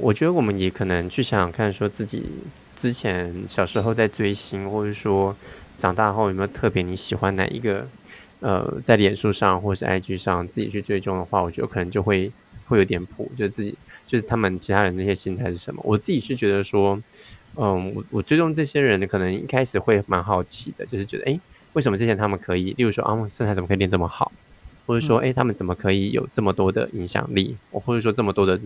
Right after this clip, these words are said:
Speaker 1: 追踪数或者按赞数？我会蛮好奇，这，这些人是什么样的人？所以会，
Speaker 2: 嗯。
Speaker 1: 会常去看看他的贴文啊，或者说看他的照片。
Speaker 2: 嗯。
Speaker 1: 那很多可能，例如像I G几乎都是照片的话，就会理解说，哦，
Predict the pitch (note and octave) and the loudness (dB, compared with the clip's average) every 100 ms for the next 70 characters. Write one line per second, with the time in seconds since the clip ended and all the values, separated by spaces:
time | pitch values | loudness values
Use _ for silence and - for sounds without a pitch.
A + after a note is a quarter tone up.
0 | F#2 G2+ G2+ F#2 F#2+ - - G2+ - F#2+ | -4 -2 -2 -4 -6 -6 -4 -4 -2 -2
1 | F2+ - B2+ - - E3 - - - - | -2 -6 -6 -8 -10 -10 -14 -20 -12 -4
2 | G#2+ D3+ A#2+ G2 A2 - - - B2+ B2+ | 0 2 2 2 4 2 0 -6 -4 -4
3 | A2 A#2+ A#2+ F#2 - G2 F#2+ _ _ - | -2 0 0 -2 -2 -6 -6 _ _ -2
4 | F#2+ G2 G2 G2 - - D3 D3+ _ _ | 0 2 2 0 -6 -10 -10 -18 _ _
5 | - B2 G#2 A#2+ G2+ G2 D#3 D#3 C#3+ A#2 | -2 2 4 6 4 2 -4 -8 0 2
6 | G2+ - G2 F#2+ G#2+ - G2 G2+ G2 F#2+ | 2 -2 -2 -2 -2 0 -2 -2 -2 -2
7 | - - F#2 G2 C3 - A2+ G2+ G2 - | -4 -4 -2 -2 -4 -6 -4 -2 0 -2
8 | F#2 G2+ F#2+ F#2 F#2+ - A2 - C3+ D3 | -4 -4 -2 -2 -2 -4 -4 -4 -6 -6
9 | - - A2 G#2 C#3 G#2+ F#2 A#2 G#2+ F2+ | -10 -18 -6 0 2 2 2 0 2 0
10 | F#2 A2+ G2 G#2 G#2 G2+ G#2 - G2+ G#2 | 2 2 2 0 2 0 0 0 2 2
11 | F#2 F#2 F2+ - - A#2 F#2+ G2+ F#2+ G#2 | 4 2 2 -2 -4 -6 -4 -4 -4 -6
12 | G#2+ - - - - F#2+ | -6 -8 -6 -6 -4 -4